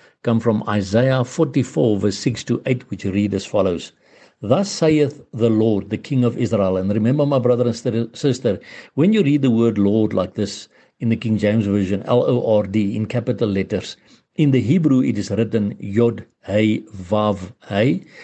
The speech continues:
because our Father's name in Hebrew is Yahweh. So, "Thus saith Yahweh, the King of Israel, and his Redeemer, the Lord of hosts, Yahweh of hosts,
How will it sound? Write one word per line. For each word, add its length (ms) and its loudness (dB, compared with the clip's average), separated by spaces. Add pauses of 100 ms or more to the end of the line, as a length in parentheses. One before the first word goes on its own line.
(160)
because 280 0
our 120 2
Father's 360 0
name 220 0
in 80 0
Hebrew 320 -2
is 120 -4
Yahweh. 400 -2 (280)
So, 400 0
"Thus 260 0
saith 360 2
Yahweh, 400 0
the 100 -6
King 220 -2
of 120 -2
Israel, 460 -2 (320)
and 160 0
his 220 2
Redeemer, 580 2
the 160 0
Lord 220 0
of 120 0
hosts, 420 -6
Yahweh 440 2
of 140 -2
hosts, 480 -4